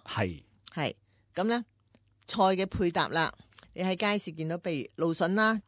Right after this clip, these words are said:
Speaker 2: 即係以乜嘢為主先？咁，咁我諗住係蘆筍炒帶子就 OK 啦。
Speaker 1: 哈哈。
Speaker 2: 咁就買蘆筍啦，咁有，你知唔知我哋，呃，而家食咧就標榜健康嘅食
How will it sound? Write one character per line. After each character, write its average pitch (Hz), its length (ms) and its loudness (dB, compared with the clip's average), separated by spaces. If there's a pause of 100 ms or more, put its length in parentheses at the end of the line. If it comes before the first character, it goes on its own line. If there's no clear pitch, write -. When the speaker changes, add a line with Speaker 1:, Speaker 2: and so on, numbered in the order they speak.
(200)
Speaker 2:
即 262 80 0
係 262 60 4
以 214 180 2
乜 233 260 2
嘢 - 20 4
為 131 160 2
主 147 320 0
先？ 196 320 2
咁， 196 260 -2 (540)
咁 196 400 -2
我 151 140 2
諗 175 160 0
住 175 100 -4
係 123 140 -2 (380)
蘆 139 320 -2
筍 160 240 -2
炒 170 200 0
帶 135 200 0
子 147 160 -6
就 139 100 -2
OK 147 300 -6
啦。 135 280 -6
Speaker 1:
哈 123 140 2
哈。 110 220 2 (420)
Speaker 2:
咁 214 180 -4
就 156 240 2 (260)
買 165 180 2
蘆 156 160 2
筍 156 220 0
啦， 196 160 2
咁 208 200 2
有， 151 260 2 (280)
你 233 140 0
知 247 80 0
唔 240 60 0
知 233 40 2
我 196 100 4
哋， 156 140 2 (120)
呃， 143 100 -2 (120)
而 120 100 -4
家 175 160 0
食 - 360 -4
咧 175 160 2
就 131 220 0 (300)
標 233 160 8
榜 196 300 4 (180)
健 156 200 0
康 196 400 4
嘅 143 460 2 (100)
食 - 260 -6